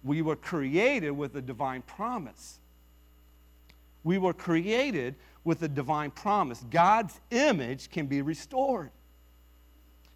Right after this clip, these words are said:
Yes, we are human beings created in the image of God, but what a mess we've made of this awesome dignity. Are we the image God made us to be? Is not the image marred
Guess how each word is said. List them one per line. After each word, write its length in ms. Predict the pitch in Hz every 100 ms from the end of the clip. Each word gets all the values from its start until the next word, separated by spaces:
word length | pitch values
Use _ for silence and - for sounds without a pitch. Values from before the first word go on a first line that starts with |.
| -
Yes, 280 | 208 226 -
we 180 | 180 226
are 100 | 190
human 440 | - 226 240 240
beings 440 | 180 214 247 277 -
created 580 | - 165 160 180 196 180
in 140 | 165
the 80 | 165
image 420 | 175 175 208 233
of 120 | 247 185
God, 400 | 233 247 294 269 - - -
but 120 | 190
what 200 | 180 190
a 80 | 185
mess 480 | 160 180 247 - -
we've 400 | 175 233 226 165
made 420 | 185 165 139 143
of 160 | 147 123
this 220 | 151 -
awesome 380 | 139 143 - 147
dignity. 580 | 117 123 95 90 - - - - - - - - - - - - - -
Are 300 | 151 185 240
we 300 | 226 240 262
the 120 | 262
image 480 | 220 202 220 254 151
God 300 | 160 202 208
made 240 | 175 208 208
us 120 | -
to 100 | 220
be? 320 | 170 220 269 - - _ - _ - _ - - - - - - - - -
Is 240 | 226 190
not 320 | 180 214 269
the 120 | 254
image 460 | 185 208 226 254 156
marred 600 | 165 175 185 214 247